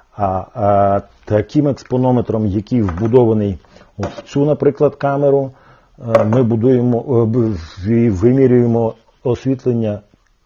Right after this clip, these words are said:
не те, яке впало, а світло, яке відбите від предмета. Тут є певні тонкощі в тому, як міряти правильно в залежності від сцени.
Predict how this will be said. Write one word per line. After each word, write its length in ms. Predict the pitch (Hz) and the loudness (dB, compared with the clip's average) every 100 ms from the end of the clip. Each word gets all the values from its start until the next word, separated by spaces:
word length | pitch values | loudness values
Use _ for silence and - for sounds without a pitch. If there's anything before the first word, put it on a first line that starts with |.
| _ 123 | _ -6
не 280 | 104 110 | -2 -2
те, 180 | - 156 | 0 2
яке 200 | 143 110 | 2 0
впало, 500 | 120 - 107 95 101 | -4 -2 -2 -2 -4
а 100 | - | -4
світло, 380 | 107 131 131 127 | -4 -4 -2 2
яке 240 | 120 113 117 | 2 2 0
відбите 500 | 101 117 127 117 101 | 0 0 2 2 0
від 180 | 92 | -4
предмета. 540 | - 90 85 85 76 - - - - - | -6 -6 -6 -8 -10 -18 -20 -20 -20 -12
Тут 220 | - 160 143 | -2 -2 2
є 100 | 135 | 2
певні 380 | 147 147 135 | 4 4 4
тонкощі 680 | - - 160 156 135 - - | 0 0 0 0 -2 -2 -4
в 60 | 101 | -4
тому, 300 | - 120 113 | -2 -2 0
як 300 | 101 139 135 | 2 0 0
міряти 380 | 120 110 101 110 | 0 0 0 -2
правильно 520 | 113 127 127 107 101 | -2 0 0 0 0
в 60 | |
залежності 640 | 87 107 110 98 101 - 101 | -2 0 0 0 -4 -6 -4
від 200 | 95 87 | -4 -6
сцени. 480 | - - 95 80 | -10 -2 -2 -2